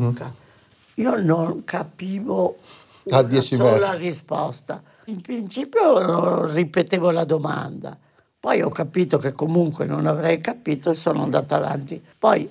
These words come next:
Speaker 1: a Milano ho scritto l'intervista inventata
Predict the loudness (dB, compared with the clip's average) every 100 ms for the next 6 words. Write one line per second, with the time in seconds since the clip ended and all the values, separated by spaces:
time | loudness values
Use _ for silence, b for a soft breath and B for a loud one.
0 | -14 _ _ -12 -8 -4 -2 0 -2 -2
1 | -6 -8 -10 -8 -6 -6 -8 -12 -10 -8
2 | -6 -6 -4 -6 -4 -4 -2 -4 -4 -6
3 | -6 -6 -6 -6 -10 -10 -12